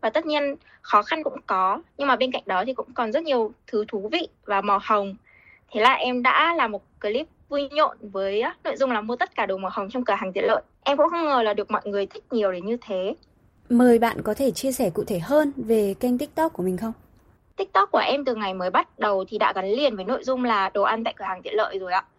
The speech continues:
Speaker 1: Và thỉnh thoảng thì em cùng những người bạn khác gặp nhau á, thì đi ăn, đi chơi hoặc là có gì vui vui thì em cũng quay để đăng lên. Ờ, với em thì kênh TikTok với nội dung càng đơn giản thì sẽ cho người xem cảm giác được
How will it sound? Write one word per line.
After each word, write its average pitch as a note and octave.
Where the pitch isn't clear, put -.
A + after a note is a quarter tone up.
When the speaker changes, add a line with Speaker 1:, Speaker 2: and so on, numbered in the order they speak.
Speaker 1:
Và B3+
thỉnh B3
thoảng G3
thì -
em B3+
cùng G#3+
những A#3+
người C4
bạn A3
khác E4+
gặp C4+
nhau B3
á, E4
thì G3
đi B3
ăn, C4+
đi C4
chơi C4
hoặc A#3
là A3
có F#3
gì A#3
vui A#3+
vui B3
thì A#3
em A3+
cũng C4
quay B3+
để G3+
đăng A#3
lên. A#3+
Ờ, A3+
với G#3+
em D4
thì A#3+
kênh C#4+
TikTok F4+
với G3+
nội C4
dung C4+
càng G#3
đơn B3
giản F#3
thì F#3
sẽ D4+
cho D4
người B3
xem C#4
cảm F#3
giác C#4
được B3